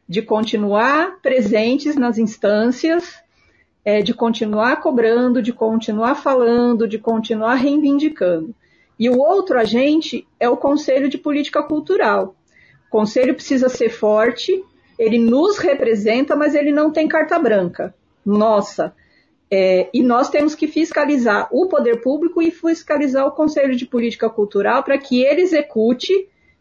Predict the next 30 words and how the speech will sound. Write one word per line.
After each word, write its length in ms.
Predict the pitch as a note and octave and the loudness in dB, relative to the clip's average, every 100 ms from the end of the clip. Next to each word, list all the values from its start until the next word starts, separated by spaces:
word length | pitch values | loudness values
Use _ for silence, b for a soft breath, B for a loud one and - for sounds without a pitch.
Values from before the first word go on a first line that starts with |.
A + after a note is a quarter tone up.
| _ | _
cobre, 580 | - B3+ C#4+ D#4 F4+ G#4+ | -2 2 4 4 2 0
faça 340 | - B3 D4 D#4 | -2 0 0 0
o 40 | |
seu 180 | - C4 | -2 -2
papel 580 | A3 G#3+ G3 G3 G#3+ - _ _ _ _ | 0 -2 0 2 0 -4 _ _ _ _
de 180 | G3 B3+ | -4 -4
fiscalizador 1200 | - D#4 F#4 F4 D4+ D4+ B3+ A#3 F#3+ G3 G#3+ C#4 _ _ _ | 0 -2 0 -2 0 2 2 0 2 2 2 -2 _ _ _
e 80 | A#3+ | -2
de 160 | G3+ D4 | 0 0
cobrar 340 | E4 C#4 A#3+ | 0 0 0
o 60 | A#3+ | 0
poder 340 | B3 A#3 A#3 | 0 0 -2
público 720 | G#3 G#3 G#3 B3 - C4 C#4 - | 0 0 0 -4 -2 -2 -2 -4
pra 160 | A#3+ A#3+ | -2 -2
que 80 | B3 | -2
o 60 | |
poder 320 | B3+ A#3 A#3 | -2 0 0
público 580 | A#3 A#3 A3+ B3+ C4 C4 - | 2 0 0 -2 0 0 2
execute 720 | B3 A3+ D#4 - B3+ C#4+ C#4+ | 0 2 -2 0 0 0 0
o 80 | F4+ | 0
plano. 460 | D4+ G#3 F3+ E3+ - _ _ _ _ _ _ _ - | 2 2 0 -4 -8 _ _ _ _ _ _ _ -2
É, 580 | G3 G3 F#3+ F#3 F#3 F#3 | 2 2 4 4 2 0
como 260 | - A3+ | 0 2
é 60 | A3 | 2
pra 140 | A3 | 0
ba-, 260 | G#3 G#3+ G3+ | 2 0 0
dez 380 | G#3+ F#3+ G#3+ F#3 | -2 0 0 0
anos, 320 | G#3+ C4 C#4 | 2 2 2
então, 240 | A#3+ G#3 G#3+ | 0 0 -2
inclusive, 880 | G#3+ A3 G3 G3+ G#3 G#3+ C4+ E4 | -2 -4 -2 0 0 0 -2 -2